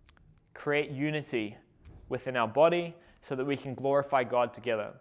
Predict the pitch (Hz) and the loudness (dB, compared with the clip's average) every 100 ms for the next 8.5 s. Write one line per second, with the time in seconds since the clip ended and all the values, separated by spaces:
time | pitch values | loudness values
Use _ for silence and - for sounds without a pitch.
0 | _ _ _ - 123 131 131 127 - _ | _ _ _ -8 -2 0 0 -4 -12 _
1 | _ 139 123 131 - 131 120 123 - - | _ -6 2 4 4 0 0 -2 0 8
2 | 254 254 208 202 196 202 - - - 139 | 8 6 2 4 4 0 -6 -10 -2 2
3 | 139 135 - _ - 208 208 208 - 175 | 2 -2 -8 _ 2 4 4 0 0 4
4 | 196 190 - - - 139 156 147 147 - | 6 6 2 -14 -10 -4 0 0 -2 -10
5 | - _ - 147 151 160 - - - 147 | -18 _ 2 6 6 6 0 -16 2 4
6 | 214 - - - 156 160 143 135 131 139 | 4 2 -8 -6 -4 -2 -2 0 2 2
7 | 139 135 127 127 120 - _ _ - 143 | 0 -2 -2 -2 -6 -20 _ _ -12 -8
8 | 139 - 127 123 | -8 0 2 2